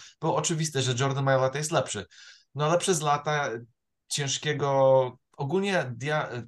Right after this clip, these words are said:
Dillard to był, y, lineman, który dobry był w pass protection, bo jego szkoła, y, tylko, czy tam na uczelni, jak był, to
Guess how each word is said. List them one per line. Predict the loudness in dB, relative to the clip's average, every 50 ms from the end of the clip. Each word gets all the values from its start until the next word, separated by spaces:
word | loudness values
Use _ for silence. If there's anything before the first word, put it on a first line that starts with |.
| -14 _ _
Dillard | -10 -6 -4 -2 0 0 0 0 -2 -4
to | -4 -2
był, | 0 0 0 0 -2 -2 -2
y, | -2 0 0 0 0 -2 -4 -10 _ _ _ _ _
lineman, | -2 -2 0 0 0 -2 -2 -4
który | -4 -4 -4 -2
dobry | 0 0 0 0 -2
był | -2 -4
w | -6 -4
pass | -4 -4 -4 -2
protection, | -4 -6 -6 -6 -6 -6 -6 -8 -8 -10 -14 -18 -20 -20 -10 -4
bo | -2 0 0 0 -2 -6 -6
jego | -4 -4 -2 0 0 0 2 2 2 0 0 -2
szkoła, | -2 -2 0 0 2 4 4 2 2 0 -2 -6 -8 -10
y, | -10
tylko, | -8 -8 -8 -8 -4 -2 2 2 2 2 0 -2 -8
czy | -12 -10
tam | -8 -6
na | -4 -4
uczelni, | -4 -4 -4 -4 -4 -4 -4
jak | -6 -4
był, | -4 -4 -2
to | -2 -2 -4